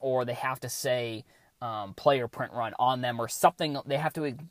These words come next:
distinguish them very significantly compared to the other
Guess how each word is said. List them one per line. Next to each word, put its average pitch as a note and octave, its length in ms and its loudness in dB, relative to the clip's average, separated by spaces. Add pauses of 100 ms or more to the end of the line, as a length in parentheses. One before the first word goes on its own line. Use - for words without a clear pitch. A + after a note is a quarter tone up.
distinguish E3+ 520 0
them D3+ 220 -2
very C#3+ 300 2
significantly A#2 880 -6 (320)
compared C3 320 -2
to A2 80 -6
the A2+ 100 -2
other G#2 200 -4